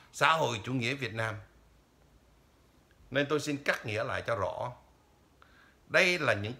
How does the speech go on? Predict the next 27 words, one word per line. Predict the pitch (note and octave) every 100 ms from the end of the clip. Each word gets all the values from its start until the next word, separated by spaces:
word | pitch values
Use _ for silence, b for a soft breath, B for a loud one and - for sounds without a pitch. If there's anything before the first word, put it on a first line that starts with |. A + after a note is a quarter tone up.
| -
cơ | F#3 F3+ E3
bản | F2+ G2+ C#3 D#3+ _ _ _ _ _ _ -
và | G2
những | G#2+ D3+ -
kẻ | A2+ A#2+ D3
đó | C#3+ F3+
chưa | - F#3 F3 -
có | F3
ăn | - F3 F3
có | E3+
học | F#3 C3+ - -
đến | E3+ F#3+
nơi | D#3+ D3
đến | D3 D#3+
chốn. | C#3+ D#3+ F#3 - _ _ _ _ _ -
Là | A2+
những | B2 B2+
cái | D#3+ F#3 - -
tên | G#3+ G3+ F3 D3
Google | G3 G3 F3 F3+ E3 D3
gốc | - -
Me | F3 G3+ F#3+ B2 - - - _ _ _ _ b b -
về | D#3 F3 E3
vấn | G3+
đề | F#3 C#3+
lịch | C#3 D3
sử | - D#3+ D#3 A#3+